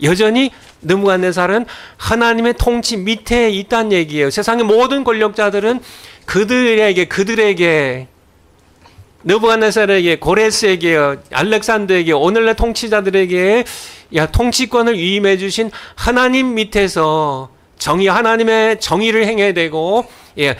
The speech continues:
예, 하나님 그 권력을 주신, 위임하신 하나님 밑에서 통치해야 되는,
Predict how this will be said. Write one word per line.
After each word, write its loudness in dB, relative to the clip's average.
예, 0
하나님 0
그 -2
권력을 -2
주신, -6
위임하신 -2
하나님 0
밑에서 -2
통치해야 -2
되는, 0